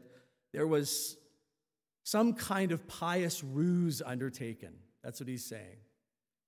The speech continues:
That's a, that's a saying that he, Matthew's saying that was a story that was floating around, and it's not true.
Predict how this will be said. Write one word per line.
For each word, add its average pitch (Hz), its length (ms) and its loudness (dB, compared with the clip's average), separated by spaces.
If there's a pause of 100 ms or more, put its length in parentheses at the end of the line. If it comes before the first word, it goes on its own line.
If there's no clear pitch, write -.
(100)
That's - 140 -10
a, 127 60 -6
that's 131 240 -10 (140)
a 123 100 -8
saying 160 400 -2
that 139 160 -6
he, 156 160 -6
Matthew's 147 320 -4
saying 135 200 -2
that 143 140 0
was 160 120 0
a 117 40 -6
story 170 440 -2
that 131 60 -2
was 131 120 -10
floating 131 340 -4
around, 123 400 -6 (380)
and 127 60 -2
it's 123 120 -4
not 113 220 -4
true. 117 400 -4